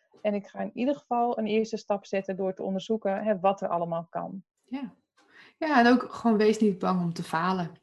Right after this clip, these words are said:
Speaker 2: Probeer het gewoon, weet je. Wat is het ergste wat er kan gebeuren?
Speaker 1: Ja.
Speaker 2: Ja, d-, er is zoveel, zoveel kansen zijn er te pakken. Inderdaad, start desnoods net als ik ook een podcast.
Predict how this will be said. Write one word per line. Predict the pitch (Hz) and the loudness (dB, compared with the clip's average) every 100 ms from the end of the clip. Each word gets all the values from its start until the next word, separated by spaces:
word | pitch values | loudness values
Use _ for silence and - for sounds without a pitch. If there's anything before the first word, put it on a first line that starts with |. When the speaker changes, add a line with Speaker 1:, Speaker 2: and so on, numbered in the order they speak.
| _ _ | _ _
Speaker 2:
Probeer | 220 226 185 180 | 4 6 6 0
het | 214 - | 0 -2
gewoon, | 220 214 208 190 | 0 2 4 4
weet | 180 202 | 4 2
je. | 214 226 240 180 | 2 0 2 0
Wat | - 190 202 | -2 0 4
is | 226 | 2
het | 220 | 6
ergste | 202 233 - 220 | 6 6 2 -2
wat | 220 | -2
er | 214 | 0
kan | 208 214 | 0 0
gebeuren? | - 185 247 294 233 170 165 _ _ _ _ _ _ _ | 0 4 6 6 4 2 -2 _ _ _ _ _ _ _
Speaker 1:
Ja. | - 240 | -2 0
Speaker 2:
Ja, | - 254 226 196 196 185 | 4 6 6 4 -2 -6
d-, | 202 | -4
er | 208 | 2
is | 226 - | 2 2
zoveel, | 240 254 254 254 247 233 - | 4 4 4 6 6 4 -2
zoveel | - - 294 311 285 269 247 | -8 -4 -2 -2 -2 0 0
kansen | 262 302 302 226 | 2 2 0 -2
zijn | 240 226 | 0 0
er | 220 | 0
te | 208 | -2
pakken. | - - 190 180 69 | -2 0 0 0 -2
Inderdaad, | - 220 220 - | 0 2 2 0
start | - - 190 175 | -12 0 0 2
desnoods | 170 185 175 175 | -2 0 0 0
net | 165 | -2
als | 160 | -2
ik | 175 214 | -2 0
ook | - | -2
een | 302 - | -4 0
podcast. | 277 269 240 196 185 - | -2 0 2 2 0 -8